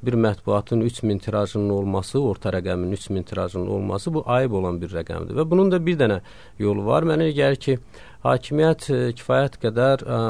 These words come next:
azad sözdən qorxduğu üçün bu azad sözün inkişafına da mane olur. Yəni, əslində dövlət, e, müstəqil dövlət, ondan öz dilini, öz mədəniyyətini, öz mətbuatını, necə deyəm, öz tarixini sevən bir dövlət heç zaman,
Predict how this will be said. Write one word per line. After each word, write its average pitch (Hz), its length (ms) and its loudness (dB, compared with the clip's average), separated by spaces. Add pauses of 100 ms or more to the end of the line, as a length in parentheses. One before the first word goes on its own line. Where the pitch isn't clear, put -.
(140)
azad 120 280 -2
sözdən 110 440 -2
qorxduğu 104 460 -4
üçün 113 480 -4
bu 113 100 0
azad 110 240 -4
sözün 107 380 -4
inkişafına 104 520 -4
da 107 60 -2
mane 104 320 0
olur. - 320 -6 (580)
Yəni, 151 220 4 (580)
əslində 165 400 2
dövlət, 160 600 4 (100)
e, 120 60 -2 (340)
müstəqil 123 560 -2
dövlət, 110 500 0
ondan 117 400 2
öz 120 300 2
dilini, 113 380 2 (180)
öz 120 300 -2
mədəniyyətini, 107 720 2 (180)
öz 123 160 0 (300)
mətbuatını, 107 640 0 (460)
necə 117 360 4
deyəm, 113 280 6
öz 156 180 6
tarixini 127 480 6
sevən 120 400 2
bir 110 180 0
dövlət 117 460 2
heç 160 160 -2
zaman, 120 380 2